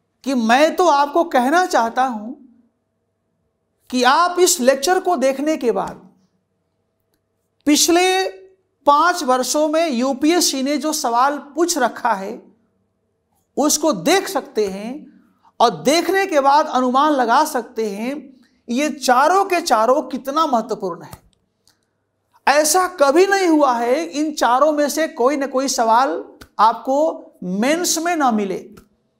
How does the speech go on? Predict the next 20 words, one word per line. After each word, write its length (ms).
और 240
मेंस 480
के 180
साथ 320
ही 80
साथ 300
प्री 280
में 180
भी 220
आप 180
देखोगे 640
इन 200
अध्यायों 540
से 320
आपको 520
सवाल 540
मिल 200
ही 200
जाते 320
हैं, 200